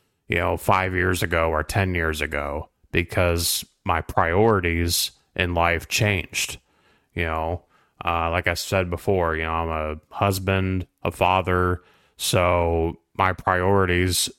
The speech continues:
definitely changed. And, you know, and, you know, I, the way I look at things and just, you know, my priorities became different.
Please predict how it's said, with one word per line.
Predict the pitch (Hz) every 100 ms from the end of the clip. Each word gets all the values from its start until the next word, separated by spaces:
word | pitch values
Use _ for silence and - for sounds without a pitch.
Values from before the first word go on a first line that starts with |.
| -
definitely | 95 104 95 90 87 85
changed. | - 95 78 - 80 - - _ _ _ _ _ _
And, | - 90 87 85 80 78 80 78 - - _ _ _ -
you | -
know, | 85 82 82
and, | 80 80 80 78 - _ _ -
you | 90
know, | 87
I, | 82 85 87 82
the | 92
way | 95 92
I | 90
look | 95 92
at | 95
things | - 85 78 76 76 -
and | 80 78 78 78 - _ - -
just, | 71 90 87 - - _ _
you | 92
know, | 90 87
my | 85 85
priorities | - 92 85 87 90 85 85 - - _ _ _ _ _ - _ _ _ _ _ - 95 101
became | 98 - 104 92
different. | 98 - 76 - -